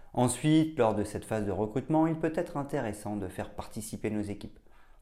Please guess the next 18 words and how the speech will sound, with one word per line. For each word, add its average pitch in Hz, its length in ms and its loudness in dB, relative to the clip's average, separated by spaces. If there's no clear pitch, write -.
En 107 120 4
effet, 113 300 6
le 120 120 4
nouveau 117 280 4
collaborateur 113 640 4
va 113 120 0
passer 117 340 -2
beaucoup 160 260 -4
de - 80 -6
temps - 240 -8
avec 98 240 -2
ses - 120 -6
collègues, - 360 -10
sûrement 110 400 4
plus 185 480 0
qu'avec 101 300 -2
son - 100 -8
manager. 90 460 -8